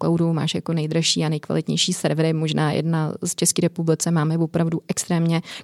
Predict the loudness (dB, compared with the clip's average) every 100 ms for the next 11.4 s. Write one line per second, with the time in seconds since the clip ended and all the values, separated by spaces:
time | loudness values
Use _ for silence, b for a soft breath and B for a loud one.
0 | 0 4 4 2 2 0 0 0 0 -2
1 | -4 -4 -4 -2 -4 -8 B B B B
2 | B 0 0 2 2 2 4 4 4 4
3 | 4 6 6 4 2 2 2 -2 -2 -2
4 | 0 2 2 2 0 -2 -4 -6 -18 _
5 | _ -12 -6 -2 2 0 0 -4 -4 -4
6 | -6 -8 -10 -8 -2 2 4 2 2 -2
7 | -6 -6 -4 0 2 4 2 2 0 -2
8 | 0 4 4 4 0 2 0 2 0 2
9 | 0 0 -2 0 2 2 -2 -16 b b
10 | b b b 0 2 2 2 2 2 2
11 | -2 2 4